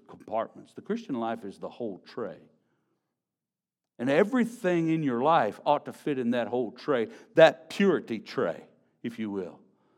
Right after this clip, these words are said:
That tray of being pure in heart. The whole tray is you, redeemed, made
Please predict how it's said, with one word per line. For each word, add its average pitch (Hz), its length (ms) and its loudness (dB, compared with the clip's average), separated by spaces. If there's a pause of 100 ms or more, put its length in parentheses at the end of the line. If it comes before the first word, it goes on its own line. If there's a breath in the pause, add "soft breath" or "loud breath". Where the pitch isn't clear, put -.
(440)
That 160 180 2
tray 196 360 6
of 147 160 4
being 175 320 4 (180 loud breath)
pure 190 400 4
in 127 100 0
heart. 117 680 0 (840)
The 160 80 6
whole 240 280 10
tray 180 840 4 (1400)
is 131 260 -6
you, 120 580 2 (1300)
redeemed, 131 840 0 (680)
made 143 560 2